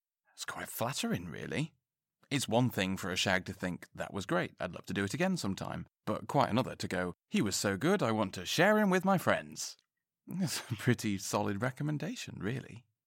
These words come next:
Sometimes I do wish there was a TripAdvisor section on Grindr,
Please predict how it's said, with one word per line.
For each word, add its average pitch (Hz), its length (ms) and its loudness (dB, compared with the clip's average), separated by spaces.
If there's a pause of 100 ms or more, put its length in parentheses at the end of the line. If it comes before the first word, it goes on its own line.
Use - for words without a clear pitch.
(300)
Sometimes 131 600 4
I 123 100 4
do 131 260 8
wish 120 300 4
there 104 140 0
was 92 180 0
a 92 140 -2 (120)
TripAdvisor 87 720 0
section - 420 -4
on 82 140 -8
Grindr, 80 500 -4